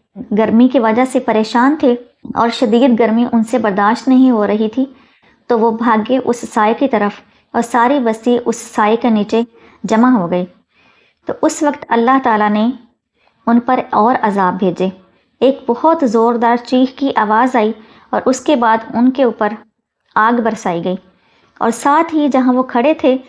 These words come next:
وہاں پہ بہت زبردست زلزلہ آ گیا، اور وہ ساری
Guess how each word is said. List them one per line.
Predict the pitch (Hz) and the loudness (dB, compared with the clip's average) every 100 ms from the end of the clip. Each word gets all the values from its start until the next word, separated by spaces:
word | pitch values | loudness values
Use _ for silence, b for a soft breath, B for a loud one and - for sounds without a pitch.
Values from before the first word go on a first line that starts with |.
| B B | B B
وہاں | 190 220 254 269 | -2 2 2 2
پہ | 233 226 247 - - | 2 2 0 -6 -6
بہت | 220 214 294 311 - - | -4 0 0 0 -4 -6
زبردست | 226 214 214 240 254 233 220 | -4 -2 -2 -2 -2 -4 -2
زلزلہ | 202 226 233 | -2 0 0
آ | 185 170 | 0 0
گیا، | 175 185 b b b b - | -4 -6 b b b b -4
اور | 214 | -2
وہ | 208 214 | -2 0
ساری | 262 294 | 0 0